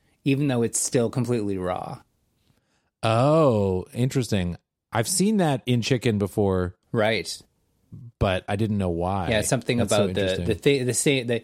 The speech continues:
Speaker 1: heat can denature those proteins so that they look white, and then so can this pressure. But then it's only the very outside layer,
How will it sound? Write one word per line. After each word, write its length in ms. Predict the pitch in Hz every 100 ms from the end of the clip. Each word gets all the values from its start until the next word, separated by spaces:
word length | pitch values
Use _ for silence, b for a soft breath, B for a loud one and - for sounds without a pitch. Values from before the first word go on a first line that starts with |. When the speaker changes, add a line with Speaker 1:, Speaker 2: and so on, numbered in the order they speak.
| -
Speaker 1:
heat 340 | - 175 180
can 380 | - 147 135 135 B B
denature 380 | - 139 135 151
those 160 | 139 131
proteins 400 | 139 - 147 143
so 80 | 127
that 180 | 120
they 100 | 123
look 180 | 117 117
white, 160 | 131 135
and 120 | 110
then 140 | 104
so 180 | 98 110
can 280 | - 107 95
this 140 | 95
pressure. 300 | - 110 101 - B
But 100 | 135
then 80 | 131
it's 100 | 131
only 240 | 143 147
the 80 | 123
very 240 | 113 120 120
outside 360 | 123 - 110
layer, 540 | 98 104 101 90 98